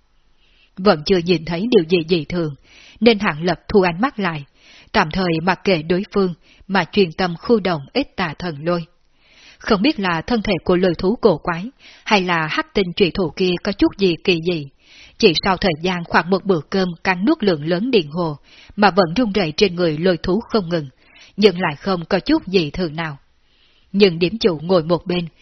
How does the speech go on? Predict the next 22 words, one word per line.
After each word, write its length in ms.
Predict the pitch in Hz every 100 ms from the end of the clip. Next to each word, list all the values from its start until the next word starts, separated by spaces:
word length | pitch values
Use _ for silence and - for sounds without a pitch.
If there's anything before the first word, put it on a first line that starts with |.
| _
đang 260 | 190 190 160
làm 180 | 175 139
phép, 220 | - 285 - _ _ -
thì 180 | 202 165 -
sắc 160 | 311
mặt 200 | 202 160 -
tái 120 | 196
nhợt 200 | 233 196 -
vô 200 | 190 165
cùng. 240 | 180 151 135 _ _ - _
Trên 200 | - 180
trán 260 | 147 175 233
đầy 140 | 226
mồ 200 | 156 180
hôi, 280 | 147 165 185 - _ - -
hơn 180 | - 240
nữa 100 | 185
mạch 240 | 175 170
máu 240 | 175 170 240
hai 140 | 247 180
bên 240 | 185 147
trán 200 | - 170